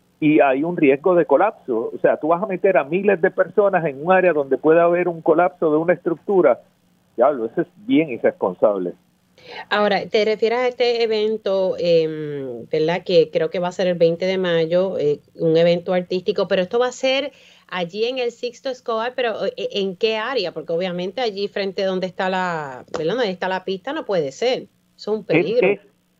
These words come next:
Speaker 1: es en la pista, en las
Speaker 2: Ay,
Speaker 1: plataformas
Speaker 2: padre.
Speaker 1: del urbanista están las imágenes donde se puede ver la tarima y se ve el área colapsada y está una al lado de la otra. O sea,
Speaker 2: Espérate un
Speaker 1: ese es el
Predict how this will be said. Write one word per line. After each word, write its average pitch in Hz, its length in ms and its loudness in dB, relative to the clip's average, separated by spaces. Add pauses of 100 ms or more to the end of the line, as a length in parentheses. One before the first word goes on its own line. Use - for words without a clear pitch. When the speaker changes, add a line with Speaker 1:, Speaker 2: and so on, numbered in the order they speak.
(220)
Speaker 1:
es 185 140 2 (140)
en 175 240 2
la 139 160 2
pista, 113 600 0
en 131 140 2
las 131 120 2
Speaker 2:
Ay, - 60 -20
Speaker 1:
plataformas 143 600 2
Speaker 2:
padre. 185 140 0
Speaker 1:
del 185 100 4
urbanista 185 560 2
están 135 340 2
las 156 200 4
imágenes 185 520 -2
donde 127 280 2
se 131 120 0
puede 147 280 4
ver 120 240 2 (320)
la 123 260 2
tarima 233 580 0 (380)
y 156 140 -4
se 139 160 4
ve 175 320 2
el 147 180 4
área 151 300 2
colapsada 190 760 2
y 135 140 -2
está - 400 0
una 190 440 -2
al 143 180 2
lado 156 280 2
de 123 80 2
la 104 160 4
otra. 95 320 -4 (320)
O 113 120 -4
sea, 143 240 2
Speaker 2:
Espérate 156 280 -2
un 196 60 2
Speaker 1:
ese 220 140 0
es - 20 2
el 165 40 -2